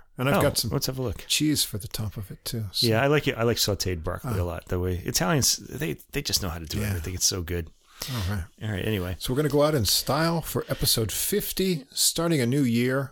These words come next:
Speaker 2: Right,
Speaker 1: of adult
Speaker 2: and
Speaker 1: music.
Speaker 2: please celebrate our, uh, fifth, our first anniversary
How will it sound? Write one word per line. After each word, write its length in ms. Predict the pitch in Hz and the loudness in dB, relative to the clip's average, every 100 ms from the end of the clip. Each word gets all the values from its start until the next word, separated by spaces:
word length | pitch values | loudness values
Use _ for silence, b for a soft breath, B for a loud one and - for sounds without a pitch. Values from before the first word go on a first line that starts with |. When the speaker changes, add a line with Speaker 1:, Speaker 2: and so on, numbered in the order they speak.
| - | -2
Speaker 2:
Right, 240 | 113 123 127 | 2 4 4
Speaker 1:
of 80 | |
adult 180 | 127 127 123 | 4 2 4
Speaker 2:
and 100 | 117 | 4
Speaker 1:
music. 360 | 120 120 123 - B B B B B B | 4 2 -2 -8 B B B B B B
Speaker 2:
please 240 | 170 165 | 4 6
celebrate 440 | 156 156 147 147 | 6 6 6 6
our, 280 | 131 123 117 | 6 6 6
uh, 420 | 110 107 104 104 | 6 6 6 4
fifth, 280 | 90 147 131 - - | 2 0 0 -4 -2
our 180 | 110 110 | 2 4
first 340 | - 143 127 135 | 4 2 4 2
anniversary 720 | 123 127 131 131 120 110 | 4 4 4 4 4 4